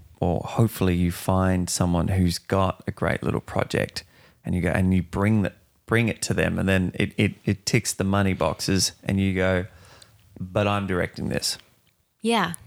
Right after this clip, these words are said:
Speaker 1: Yeah, that's the move. 'Cause I,
Speaker 2: Definitely.
Speaker 1: I mean, I imagine even if they say no, they're gonna respect you for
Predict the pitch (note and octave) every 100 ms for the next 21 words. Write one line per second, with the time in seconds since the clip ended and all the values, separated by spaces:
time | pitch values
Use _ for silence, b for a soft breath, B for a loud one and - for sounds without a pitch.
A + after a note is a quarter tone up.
0 | - - F#2+ G2 F2+ F#2 A2+ - F#2 G2
1 | F2+ - - B B B B B B A#2+
2 | D3 G#3+ F#3 - D3+ F3 D3+ E3 F3+ E3+
3 | A2 G2+ - D#3+ F3+ - B2+ A2 A#2 G#2
4 | G#2 G#2 F2 F#2+ A2+ C3 G2 F#2+ - G#2
5 | - F#2+ F#2 - F2+